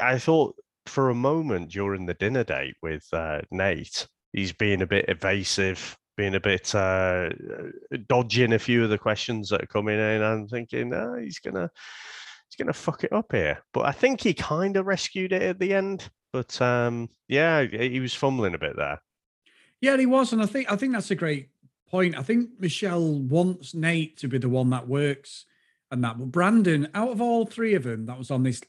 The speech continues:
Speaker 2: this episode, Brandon's the only one who's actually said he loves her. The other
Speaker 1: Hmm.
Speaker 2: two are like, "Oh, I think I'm falling for her." Look, let's be honest,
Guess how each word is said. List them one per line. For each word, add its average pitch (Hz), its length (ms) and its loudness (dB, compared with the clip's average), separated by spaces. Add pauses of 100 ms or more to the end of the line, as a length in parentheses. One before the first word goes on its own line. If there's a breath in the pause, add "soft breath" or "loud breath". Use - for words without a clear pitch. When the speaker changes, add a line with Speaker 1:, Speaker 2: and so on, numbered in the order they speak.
Speaker 2:
this 131 160 -6
episode, 120 520 -4 (360 soft breath)
Brandon's 226 520 4
the 180 100 6
only 208 260 4
one 143 540 0
who's 131 140 -6
actually 139 260 -10
said 139 220 -6
he 120 80 -6
loves 143 320 -4
her. 104 200 -12 (540)
The 175 120 4
other 240 200 4
Speaker 1:
Hmm. 247 60 4
Speaker 2:
two 262 200 0
are 190 60 2
like, 131 520 -2
"Oh, 147 120 -4
I 123 60 -4
think 143 260 -4
I'm 135 100 -2
falling 147 440 0
for 123 140 -8
her." 107 120 -8 (340 soft breath)
Look, 139 460 -4
let's 214 220 -2
be 165 160 2
honest, 110 440 -6